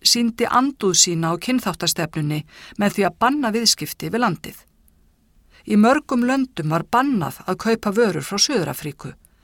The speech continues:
selja vörur þangað eða lána peninga.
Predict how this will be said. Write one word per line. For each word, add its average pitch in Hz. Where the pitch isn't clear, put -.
selja 240
vörur 165
þangað 165
eða 247
lána 214
peninga. 170